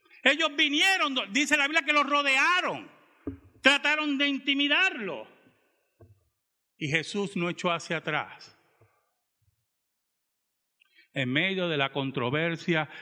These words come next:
Jesús afirmó las grandes verdades. "Yo soy el Mesías.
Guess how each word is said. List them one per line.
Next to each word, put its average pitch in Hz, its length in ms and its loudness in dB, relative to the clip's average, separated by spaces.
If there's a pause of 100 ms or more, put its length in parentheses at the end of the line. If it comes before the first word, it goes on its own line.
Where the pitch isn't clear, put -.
Jesús 180 760 -2
afirmó 151 1800 -6
las 120 220 -2
grandes 156 560 -2
verdades. 135 480 -2
"Yo 156 280 -2
soy 151 420 -4
el 123 140 -6
Mesías. 107 520 -10